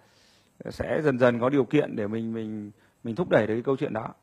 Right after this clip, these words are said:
Đấy, câu chuyện đầu tiên phải nói là câu chuyện làm về thương hiệu để mà nó, nó, nó, nó, nó khuếch trương cái thanh thế của doanh nghiệp Việt Nam.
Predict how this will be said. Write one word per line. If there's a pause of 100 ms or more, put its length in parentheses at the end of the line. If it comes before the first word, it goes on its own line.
Đấy,
câu
chuyện
đầu
tiên
phải
nói
là
câu
chuyện
làm
về
thương
hiệu (220)
để
mà
nó, (880)
nó,
nó,
nó,
nó
khuếch
trương
cái
thanh
thế
của
doanh
nghiệp
Việt
Nam.